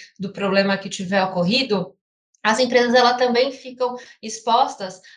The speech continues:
às autoridades de defesa do consumidor, que podem instaurar investigações e inquéritos,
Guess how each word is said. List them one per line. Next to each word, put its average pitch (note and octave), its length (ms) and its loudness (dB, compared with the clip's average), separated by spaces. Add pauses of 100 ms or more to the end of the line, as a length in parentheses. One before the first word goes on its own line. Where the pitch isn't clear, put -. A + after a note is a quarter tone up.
às A#3 300 -2
autoridades B3 640 0
de - 80 -10
defesa B3 340 -4
do A#3+ 120 -10
consumidor, B3+ 640 -6
que G#3+ 140 -12
podem G#3 680 2
instaurar G3+ 760 0
investigações A3 1200 -8
e A#3 80 -10
inquéritos, A3+ 840 -4